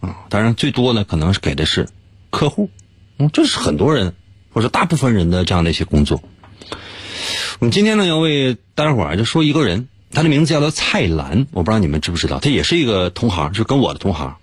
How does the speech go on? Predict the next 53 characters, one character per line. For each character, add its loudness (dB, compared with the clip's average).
啊， -2
节 2
目 4
主 0
持 -4
人 2
叫 2
蔡 -2
澜。 -4
今 0
年 2
得 4
有 2
多 2
少， 0
多 0
大 2
岁 0
数 -2
了？ -14
四 0
一 2
年 2
吧， -2
四 0
一 4
年 2
的 2
八 0
月 2
十 -2
八 0
号， -4
四 0
一 2
年 2
的 2
八 0
月 2
十 -2
八 -2
号 0
出 -6
生 -4
的， -10
四 -2
一 2
年， 0
今 -2
年 2
这 0
得 2
有， 0